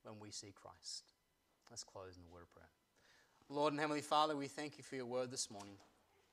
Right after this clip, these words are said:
We thank you for the tribe of Gad and the, the prophecy, Lord, of the hardship that they would face.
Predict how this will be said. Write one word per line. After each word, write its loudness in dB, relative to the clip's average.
We -14
thank -2
you -18
for -2
the -2
tribe 6
of -8
Gad 6
and -4
the, -8
the -8
prophecy, 4
Lord, 0
of -2
the 2
hardship 4
that -6
they 2
would -4
face. -2